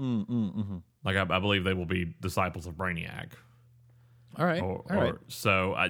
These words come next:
Speaker 2: you know, I don't know. But, uh, obviously, that, that's the, the vibe I'm getting.
Speaker 1: Sure.
Speaker 2: Um, we,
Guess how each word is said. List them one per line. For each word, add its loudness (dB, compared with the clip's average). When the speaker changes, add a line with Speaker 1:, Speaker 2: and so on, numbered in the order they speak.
Speaker 2:
you 4
know, 6
I 8
don't 2
know. 2
But, 4
uh, 4
obviously, 2
that, 0
that's 0
the, -4
the -6
vibe 0
I'm -4
getting. -2
Speaker 1:
Sure. 2
Speaker 2:
Um, -2
we, -4